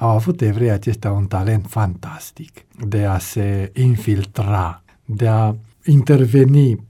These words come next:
Fantastic, e ceva extraordinar. Nu uit, în timpurile noastre moderne,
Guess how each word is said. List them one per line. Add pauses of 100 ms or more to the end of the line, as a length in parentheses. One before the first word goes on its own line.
Fantastic,
e
ceva (140)
extraordinar. (440)
Nu
uit, (480)
în
timpurile
noastre (120)
moderne,